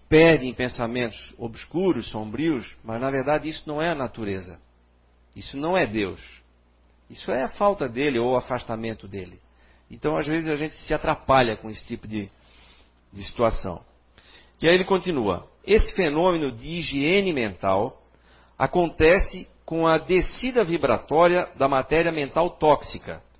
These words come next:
ou de nível inferior, que se condensa progressivamente." Lembra que nós falamos que elas vão tomando corpo e robustez, elas vão se condensando progressivamente.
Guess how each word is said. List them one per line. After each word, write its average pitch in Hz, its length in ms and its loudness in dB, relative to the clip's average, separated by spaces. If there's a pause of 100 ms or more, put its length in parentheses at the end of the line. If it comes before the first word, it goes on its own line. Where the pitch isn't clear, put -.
(280)
ou 143 240 2
de 160 140 -6
nível 131 340 -4
inferior, 160 640 0 (320)
que - 100 -16
se - 160 -6
condensa 170 540 -2
progressivamente." 160 1080 -2 (1300)
Lembra 139 300 0
que - 100 -10
nós 117 160 -4
falamos 127 320 -2
que - 80 -10
elas 107 180 0
vão 123 120 -6
tomando 117 360 -6
corpo 143 500 -2 (200)
e 101 80 -12
robustez, 123 720 -2 (120)
elas 110 240 -6
vão 135 200 -2
se - 140 -14
condensando 139 720 -8
progressivamente. 139 760 -6